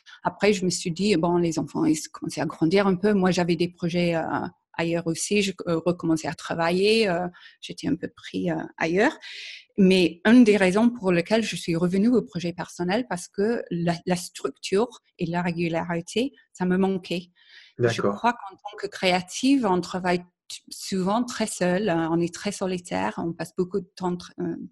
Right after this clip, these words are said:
Speaker 1: tout seul. Et pour moi, en effet, le projet personnel, c'était une façon de structurer un peu ma journée aussi, de dire, « Bon, ben, tous les jours, je vais faire ça ou toutes les semaines, je vais faire ça. » Et au moins, j'ai fait quelque chose.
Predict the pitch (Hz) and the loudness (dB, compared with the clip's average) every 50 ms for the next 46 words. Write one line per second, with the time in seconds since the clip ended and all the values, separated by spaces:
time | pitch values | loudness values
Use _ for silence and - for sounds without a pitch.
0 | _ - 185 - - - 175 - - 208 269 311 240 185 - - - - - - | _ -16 -16 -16 -14 -14 -10 -4 -2 0 0 0 0 -2 -4 -8 -12 -12 -12 -14
1 | - - - - - _ _ - 196 196 190 190 - 185 185 185 185 190 208 233 | -14 -16 -18 -20 -20 _ _ 2 2 2 0 -2 -4 -4 -2 0 2 2 2 2
2 | - - - - _ - - - 185 185 185 185 175 - - 233 254 233 247 - | 2 0 -4 -10 _ -14 -6 -2 0 0 0 0 -2 -2 -2 0 0 0 -2 -2
3 | 202 190 190 185 - 196 180 - - 196 202 220 254 269 - - 196 175 - - | -4 -4 -2 -2 -4 -4 -6 -6 -4 -2 0 0 0 0 -2 -4 -8 -10 -10 -6
4 | - 180 175 175 175 175 175 - - - - - - - 175 180 175 175 - 208 | -4 -2 0 0 0 0 0 -2 -4 -6 -10 -6 -2 0 0 0 -2 -4 -4 -4
5 | 202 190 - - 233 247 262 247 196 175 170 - - - - - - - - 185 | -4 -4 -4 -4 0 2 2 2 2 0 -4 -6 -10 -14 -16 -18 -18 -16 -10 -4
6 | 180 202 247 269 214 - 185 202 196 180 175 180 175 175 180 185 196 214 226 214 | -2 0 2 0 0 0 -2 0 0 0 0 0 -2 -2 -2 -2 -2 -2 -2 -2
7 | 180 175 - - - 214 226 220 220 190 175 - 180 202 233 - 190 185 185 190 | -4 -4 -6 -6 -6 -6 -6 -4 -4 -4 -2 -2 -2 -2 -2 -2 -4 -4 -2 -2
8 | 180 170 160 165 165 - - 214 214 220 196 190 202 220 202 190 - 180 175 175 | 0 0 0 -2 -2 -6 -6 -4 -2 -2 0 0 0 -2 -4 -6 -8 -10 -10 -10
9 | - - - - - - - 185 190 208 208 196 175 165 165 165 170 - - _ | -10 -12 -12 -12 -8 -4 -2 0 0 0 0 -2 -2 -2 -4 -6 -8 -12 -14 _
10 | - - 202 - 196 185 - - 180 185 190 202 190 185 180 180 180 180 175 - | -16 -10 -4 -4 -2 -2 -2 -2 -2 0 0 0 0 -2 -2 -4 -4 -6 -6 -8
11 | 165 - - - - - - 262 - - - - - - 196 180 180 180 180 202 | -10 -10 -10 -8 -4 -2 -2 -2 -2 -6 -10 -14 -6 0 2 4 4 6 6 6
12 | 254 269 214 196 180 - - 247 247 240 208 190 190 - 190 - - 180 180 175 | 6 6 6 2 0 -2 -2 -2 -2 -2 -4 -6 -4 -6 -8 -6 -4 -4 -4 -6
13 | 175 | -6